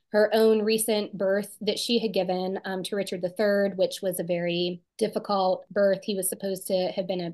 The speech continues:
breech baby. Um, so, you know, was very unsafe, uh, for Cecily to even deliver him. And it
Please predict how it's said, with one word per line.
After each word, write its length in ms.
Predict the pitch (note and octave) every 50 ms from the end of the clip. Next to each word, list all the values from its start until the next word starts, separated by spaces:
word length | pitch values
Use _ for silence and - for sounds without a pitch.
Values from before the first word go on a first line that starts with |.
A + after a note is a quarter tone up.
| - _
breech 460 | - F3 - A3 G#3+ G#3 - - - -
baby. 420 | - F3 E3+ E3+ F3 F3 G3 A3+ - _ -
Um, 180 | G3+ F#3+ F#3+ F#3
so, 300 | F3+ G#3 F#3+ F#3 - - _
you 120 | G#3 G3 F#3
know, 140 | F3+ F3 F3
was 220 | F3 F3+ E3+ F3
very 340 | - F#3+ F#3 F#3 F3+ F3 - F#3
unsafe, 580 | F3+ F3+ E3 - - F3 D#3+ D#3+ - - - - -
uh, 160 | F#3 F3+ E3+
for 140 | F3 - F3+
Cecily 420 | - - E3 E3+ - F3+ F3 E3+
to 80 | - -
even 200 | - F#3 F3 E3+
deliver 320 | D#3+ E3+ F3+ F#3 F#3 F#3 F3+
him. 240 | F#3 F3+ F3+ F3 E3+
And 100 | E3 E3
it 180 | E3 E3+ F3+